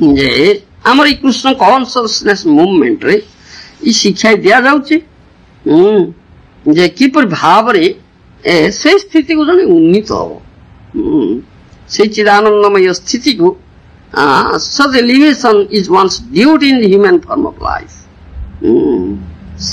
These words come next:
ଏ ହଉଛି, ଉଁ, ମାନବ ଜୀବନର ଯେ କର୍ତ୍ତବ୍ୟ, ସେଇ ସ୍ଥିତିକୁ ଆମେ କେମିତି ଉନ୍ନୀତ ହବା, ସେ ଚିଦାନନ୍ଦମୟ ସ୍ଥିତିକୁ ଆମେ କେମିତି ଉନ୍ନୀତ ହବା, ଦେହ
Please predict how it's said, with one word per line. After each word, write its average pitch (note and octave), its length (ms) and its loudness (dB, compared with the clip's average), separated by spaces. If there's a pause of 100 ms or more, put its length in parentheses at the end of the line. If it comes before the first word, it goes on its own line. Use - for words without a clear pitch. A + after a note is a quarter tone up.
(140)
ଏ B3 160 0
ହଉଛି, A#3 480 0 (680)
ଉଁ, C3 600 2
ମାନବ F#3+ 300 2
ଜୀବନର C#3 640 0 (440)
ଯେ - 120 -2
କର୍ତ୍ତବ୍ୟ, G#2+ 680 -4 (400)
ସେଇ E4+ 260 0
ସ୍ଥିତିକୁ F#4 500 0
ଆମେ E4 260 2
କେମିତି C4+ 400 -2
ଉନ୍ନୀତ A3 400 2
ହବା, C#3+ 260 0
ସେ - 180 -12
ଚିଦାନନ୍ଦମୟ A3 800 -2
ସ୍ଥିତିକୁ F#3 520 -4
ଆମେ A#3 200 2
କେମିତି F3+ 520 0 (520)
ଉନ୍ନୀତ A3+ 680 2
ହବା, A#2 240 0
ଦେହ G3 300 0